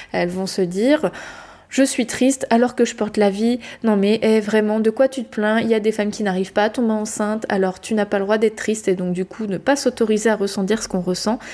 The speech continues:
va faire que ça va faire un effet boule de neige, cocotte minute, appelez ça comme vous voulez. Et du coup, ça va grossir, grossir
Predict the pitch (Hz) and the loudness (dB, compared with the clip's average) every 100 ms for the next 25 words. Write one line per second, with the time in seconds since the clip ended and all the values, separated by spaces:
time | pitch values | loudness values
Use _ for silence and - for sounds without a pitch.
0 | - - 190 190 240 240 214 - 180 170 | -14 -2 -2 0 -2 0 -2 0 -2 0
1 | 220 202 180 180 180 180 233 196 175 196 | 0 0 -2 0 0 0 0 0 0 0
2 | 208 202 - 233 214 196 180 180 190 - | -2 -4 -4 0 0 0 -2 -2 -4 -4
3 | 175 - 196 196 185 180 170 226 - - | -4 -2 -4 -4 -4 -2 -2 -2 -4 -16
4 | - - - 185 190 - 226 285 - - | -18 -8 -2 -2 -2 -2 -2 -2 -6 -20
5 | - _ - _ _ _ _ _ _ _ | -20 _ -20 _ _ _ _ _ _ _
6 | _ _ _ - - 190 175 190 240 240 | _ _ _ -8 -2 0 0 2 2 2
7 | - 254 254 190 240 247 - 226 262 233 | 0 0 2 2 2 0 -2 2 2 2